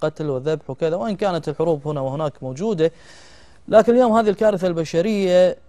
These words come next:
يعني ما كنت أنت تتوقع يوم من الأيام تتخيل أني أنا أسولف عليك وأقول لك: "تدري أن مطارات العالم كلها راح تسكر؟ تدري أن ما في طيارات بالجو؟ تدري أن ما في، ما راح تتواصل أنت مع أهلك، مع أقاربك، مع أحبابك"؟ أنت عارف أنك أنت يوم من الأيام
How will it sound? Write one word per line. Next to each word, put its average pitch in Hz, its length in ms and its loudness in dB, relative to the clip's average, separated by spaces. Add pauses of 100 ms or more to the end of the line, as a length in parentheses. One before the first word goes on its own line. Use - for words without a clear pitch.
(180)
يعني 151 320 0
ما 208 280 0
كنت 208 300 -2
أنت 185 160 -2
تتوقع 185 540 -2
يوم 170 140 0
من 165 100 0
الأيام 170 280 -2
تتخيل 165 580 0
أني 151 380 -6
أنا 156 80 -4
أسولف 147 340 -2
عليك 147 160 -4
وأقول 151 240 -2
لك: 151 100 -2
"تدري 185 240 -2
أن 165 420 -2
مطارات 165 460 -2
العالم 156 280 -2
كلها 165 180 0
راح 147 120 0
تسكر؟ 160 460 -6 (840)
تدري 190 180 2
أن 180 80 2
ما 175 140 0
في 180 100 -2
طيارات 175 480 2
بالجو؟ 151 420 0
تدري 170 260 -2
أن 175 60 0
ما 170 140 -2
في، 165 460 -4 (360)
ما 165 140 4
راح 180 140 4
تتواصل 165 640 -2
أنت 160 140 -2
مع 151 200 0
أهلك، 160 520 -2
مع 135 280 -4
أقاربك، 156 440 0
مع 135 140 -4
أحبابك"؟ 156 500 0
أنت 156 180 -6
عارف 165 340 -2
أنك 170 180 -4
أنت 180 160 -6
يوم 170 200 0
من 160 80 -2
الأيام 160 340 2